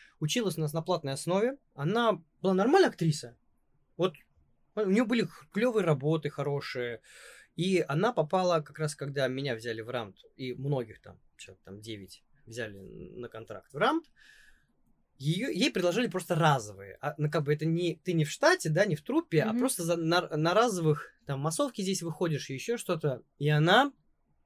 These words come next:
Speaker 1: ну, <laughs> опять же, тоже хорошо, что, поступив в рамт, я продолжил сражаться и убегать от армии. <laughs> Как бы
Speaker 2: Вечная
Speaker 1: четырёхлетний
Speaker 2: борьба
Speaker 1: кошмар, да,
Speaker 2: просто.
Speaker 1: вернулся. И он длился до двадцати семи лет.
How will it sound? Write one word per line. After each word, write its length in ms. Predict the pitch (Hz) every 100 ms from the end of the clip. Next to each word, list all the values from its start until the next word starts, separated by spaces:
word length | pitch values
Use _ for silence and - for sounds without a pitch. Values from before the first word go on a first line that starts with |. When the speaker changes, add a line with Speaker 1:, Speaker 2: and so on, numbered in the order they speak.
| _ _ _ _ _ _ _ _ _ _ - -
Speaker 1:
ну, 300 | 220 - - -
<laughs> 480 | - - - - -
опять 220 | - 147
же, 60 | 120
тоже 200 | 135 127
хорошо, 360 | 135 139 135
что, 360 | - 117 113 - 143
поступив 420 | 175 160 151 151 131
в 40 |
рамт, 300 | 156 147 123
я 220 | 110 135
продолжил 380 | 127 139 143 127
сражаться 560 | - 131 139 131 - 131
и 80 | 127
убегать 360 | 127 131 123
от 120 | 147
армии. 360 | 277 247 120 - -
<laughs> 400 | 214 - - -
Как 1300 | 254 - 269 - 208 185 285 370 240 214 240 180 170
бы 200 | 160 185
Speaker 2:
Вечная 520 | 254 240 240 208 214
Speaker 1:
четырёхлетний 380 | 240 240 233 233
Speaker 2:
борьба 20 |
Speaker 1:
кошмар, 360 | 196 185 254 143
да, 140 | 151
Speaker 2:
просто. 20 |
Speaker 1:
вернулся. 600 | 143 151 233 349 - 131 190 - 403 -
И 60 | 147
он 100 | 147
длился 320 | 151 160 -
до 80 | 139
двадцати 320 | 135 147 147
семи 260 | - 135 165
лет. 140 | 262